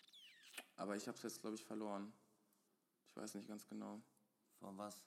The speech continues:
Speaker 1: Ja, irgendwie kam er nach Loyalität auf das Thema gerade.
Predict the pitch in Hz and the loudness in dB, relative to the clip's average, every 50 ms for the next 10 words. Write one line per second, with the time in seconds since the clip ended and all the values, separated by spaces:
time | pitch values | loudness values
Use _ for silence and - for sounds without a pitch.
0 | - - - - - - - - - 104 110 110 113 76 92 127 131 135 127 120 | -16 -20 -20 -20 -20 -20 -18 -4 6 10 12 12 12 12 12 12 12 12 10 10
1 | 127 131 131 127 117 117 120 123 120 123 117 113 107 104 104 101 - 127 131 147 | 10 10 12 12 12 12 12 12 12 10 10 12 12 12 10 10 10 10 10 10
2 | 151 - - - 113 - - - - - - - 131 135 - - - - 156 156 | 10 8 4 2 2 2 -2 -6 -12 -2 4 6 6 6 6 4 8 8 10 10
3 | 165 156 147 151 156 156 160 165 170 185 | 10 8 8 10 10 12 12 12 12 10